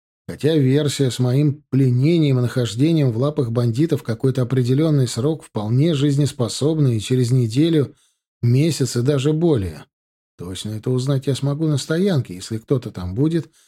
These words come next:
либо по косвенным признакам. До обрыва тоже требуется обязательно дойти. Может, и удастся найти что-то, оставшееся на дне. Хотя, как искать в мутной холодной воде,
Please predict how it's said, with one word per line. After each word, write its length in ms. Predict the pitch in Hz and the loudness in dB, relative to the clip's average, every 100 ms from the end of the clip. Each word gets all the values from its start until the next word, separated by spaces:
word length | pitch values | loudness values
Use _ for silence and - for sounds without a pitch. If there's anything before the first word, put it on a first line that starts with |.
| _ _ _ _ | _ _ _ _
либо 340 | 98 127 180 185 | -6 -2 0 0
по 160 | 180 | -4
косвенным 540 | - 98 - 123 131 123 | -6 -10 -4 0 0 0
признакам. 720 | 131 113 90 82 82 78 - _ _ _ _ _ _ - | 0 -2 -4 -12 -16 -18 -20 _ _ _ _ _ _ -18
До 220 | 120 139 | -10 -8
обрыва 500 | 170 170 180 196 185 | -4 0 2 4 2
тоже 340 | 170 170 151 143 | 2 2 2 2
требуется 520 | 143 135 131 120 131 | 2 2 0 0 0
обязательно 640 | 131 131 139 135 127 123 | 2 2 2 0 -2 -2
дойти. 520 | 117 127 123 127 120 113 _ _ _ | 0 0 0 -2 -4 -4 _ _ _
Может, 300 | 104 120 - | -4 -4 -4
и 40 | 117 | -6
удастся 500 | 107 104 156 - 170 | -4 -2 -2 0 0
найти 320 | 170 151 135 | 0 0 -2
что-то, 320 | - 120 117 | -2 -2 -2
оставшееся 580 | 120 - 110 - 107 127 | -2 -2 -4 -4 -4 -2
на 140 | 123 123 | 0 0
дне. 340 | 123 98 - _ _ _ _ _ _ _ _ - | -2 -2 -8 _ _ _ _ _ _ _ _ -10
Хотя, 320 | 107 - 113 | -4 -2 -2
как 300 | - 123 - | -2 -4 -4
искать 400 | 113 - 113 95 | -8 -4 -4 -4
в 100 | 98 | -2
мутной 340 | 127 127 113 101 | 0 0 -4 -8
холодной 520 | 117 117 127 104 101 | -4 -2 -2 -2 -4
воде, 420 | 107 110 175 | -6 -2 0